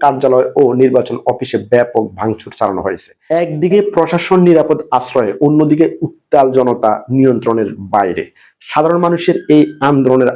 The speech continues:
আড়ালে কি লুকিয়ে আছে বড় কোনো ষড়যন্ত্র? অনেকেই বলছেন, পরাজিত আওয়ামী লীগের নেতা কর্মীরাও নেপথ্যে থাকতে পারে, আর এটি হতে পারে সরকার উৎখাতের একটি ট্রায়াল মাত্র। ভাঙ্গায়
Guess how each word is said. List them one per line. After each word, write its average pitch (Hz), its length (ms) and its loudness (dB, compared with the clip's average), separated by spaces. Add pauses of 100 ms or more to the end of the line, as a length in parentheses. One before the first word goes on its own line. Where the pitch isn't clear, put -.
আড়ালে 123 320 0
কি 113 80 0 (180)
লুকিয়ে 127 360 4
আছে 131 120 0 (160)
বড় 110 120 4 (100)
কোনো 123 140 0 (100)
ষড়যন্ত্র? 110 420 0 (880)
অনেকেই 135 480 2 (320)
বলছেন, 117 360 0 (400)
পরাজিত 120 400 2 (240)
আওয়ামী 120 300 4
লীগের 120 360 0
নেতা 107 220 0 (140)
কর্মীরাও 117 400 2 (160)
নেপথ্যে 101 480 -4 (360)
থাকতে 98 320 -6 (160)
পারে, 78 220 -6 (400)
আর 139 260 2 (260)
এটি 160 200 2 (160)
হতে 151 280 2
পারে 113 160 0 (220)
সরকার 143 380 0 (240)
উৎখাতের 139 460 0 (260)
একটি 123 260 -2 (360)
ট্রায়াল 107 340 0
মাত্র। - 220 -8 (440)
ভাঙ্গায় 127 480 0